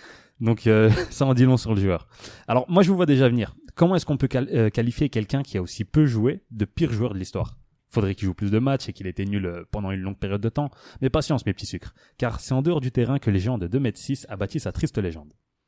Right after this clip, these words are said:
Alors, après avoir galéré un bon moment à trouver une équipe dans laquelle faire ses débuts en N B A, notre Wout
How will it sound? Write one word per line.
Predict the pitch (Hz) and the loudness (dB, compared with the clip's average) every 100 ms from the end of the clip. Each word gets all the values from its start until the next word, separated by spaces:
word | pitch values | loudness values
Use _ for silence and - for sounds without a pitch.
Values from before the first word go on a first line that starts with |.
| _ _ - _ _ _ _ | _ _ -20 _ _ _ _
Alors, | 98 98 - - | -10 -8 -10 -6
après | 131 220 | -2 0
avoir | 214 147 | 2 2
galéré | 143 143 147 147 | 2 2 4 2
un | 151 104 | 0 0
bon | 127 | 0
moment | 117 131 113 | 2 0 -2
à | |
trouver | - 95 | -2 -2
une | 95 92 | -2 -2
équipe | - | -4
dans | 113 87 | -4 -6
laquelle | 85 120 | -4 -6
faire | 110 - | -6 -6
ses | 90 | -6
débuts | 87 98 | -4 -2
en | 85 | -2
N | 82 | -4
B | 92 131 | -4 -4
A, | 180 _ _ - | -6 _ _ -4
notre | 104 - | -2 0
Wout | 98 139 165 | 0 0 -4